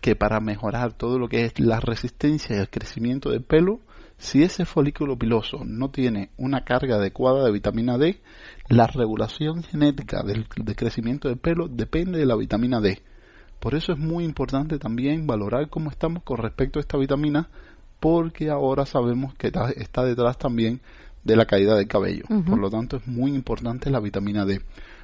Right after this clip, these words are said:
Speaker 1: Productos, por ejemplo, como es el Colacel Antiox, que los recomendamos con mucha frecuencia, también tiene una gran carga de antioxidantes, ácido hialurónico, colágeno, estructuras también que vienen muy bien para el pelo. Por eso las personas que hacen ciclo con Colacel Antiox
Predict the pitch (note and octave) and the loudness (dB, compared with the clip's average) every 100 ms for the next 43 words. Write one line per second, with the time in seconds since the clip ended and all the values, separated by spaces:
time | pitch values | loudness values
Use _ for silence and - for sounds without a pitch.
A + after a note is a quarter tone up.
0 | - - A2 B2+ - B2 A#2+ C3+ B2 G#2 | -6 2 2 2 -2 -4 -2 -2 -2 -2
1 | G2+ B2 B2 G#2 - A#2 G#2 G2+ G#2+ B2 | -2 -2 0 0 0 0 -2 0 2 2
2 | - - - - - - A2+ G#2+ A2+ G2+ | -2 -14 -14 -20 -20 -2 0 0 -4 -2
3 | G#2+ G2+ G2 G2+ B2+ - A#2 A#2 B2 C3 | -4 -2 0 0 -2 -4 -6 -4 -4 -4
4 | A#2 G#2+ C#3 D3+ - - G#2 G#2+ - A#2+ | -4 0 0 0 -4 -4 -4 -4 -4 -4
5 | A#2 G#2+ A2 A2 A2+ A2+ A#2 A2+ - F#2+ | -2 -2 -2 -2 -4 0 -2 -2 -6 -10
6 | - F#2+ G2+ G#2 A2 G2+ G2 - G#2+ G2 | -6 -4 -4 -2 -2 -2 -4 -6 -4 -2
7 | G2 G2 G#2+ G#2 G#2 G#2 - G2+ G#2 A2+ | -4 -4 -4 -6 -4 -6 -4 2 2 2
8 | G#2+ A#2 - - - - - A#2+ - C3+ | -6 -8 -12 -20 -6 -6 -2 -4 -2 0
9 | D3+ - A2 A#2+ C3 D#3 A#2 A2 B2 G#2+ | 0 -2 -4 0 -2 -2 -2 -2 -2 -2
10 | G2+ G2+ A2+ A2+ G2+ - A#2+ F#2+ - - | -2 -2 0 -2 -2 0 0 0 -6 -20
11 | - - A#2 C#3+ - E3+ - B2+ - D3 | -20 -8 -2 -2 -2 -4 -2 -4 -2 -2
12 | F3 - C#3 - B2 - F#3 E3 - - | -4 -2 -2 0 -2 0 -2 -2 -6 -6
13 | G2+ G2 G2+ G2+ C3 B2 C3+ B2+ A#2+ C3+ | -8 -2 0 2 4 4 4 2 2 0
14 | - | -10